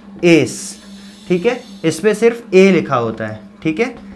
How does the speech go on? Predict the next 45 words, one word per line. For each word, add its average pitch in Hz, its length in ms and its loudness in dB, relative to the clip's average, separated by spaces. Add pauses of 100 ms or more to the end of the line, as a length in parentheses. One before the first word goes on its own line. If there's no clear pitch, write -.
(340)
वन, 165 320 0
टू, 208 240 -4
थ्री, 202 180 -6
कोई 190 380 -2
भी 196 120 0
नंबर 190 340 2
नहीं 196 180 4
लिखे 196 220 0
होने 190 160 0
की 190 100 -4
जगह 185 320 -4 (120)
ए 180 120 6
लिखा 147 260 -2
होता 110 260 -6
है। 110 100 -10 (680)
इस - 300 -2
एस 226 280 2
के 240 100 0
अलावा 170 380 4 (240)
और 214 220 6
तीन 208 280 -2
cards 175 340 2
होते 160 180 -2
हैं 156 80 0
हमारे 151 220 0
पास, 175 320 0
उसको 180 240 0
further 202 400 2
हम 202 140 2
लोग 190 140 2
एक 180 160 -2
category 151 420 -2
में 156 120 -4
डाल 139 200 0
देते 139 160 -8
हैं 190 120 -6
face 196 420 -4
cards। 107 440 -4 (320)
उनको 185 200 -2
हम 233 80 -4
face 202 260 -2
cards 220 260 0
इसलिए 214 280 -4
बोलते 196 260 -4
हैं 202 200 -4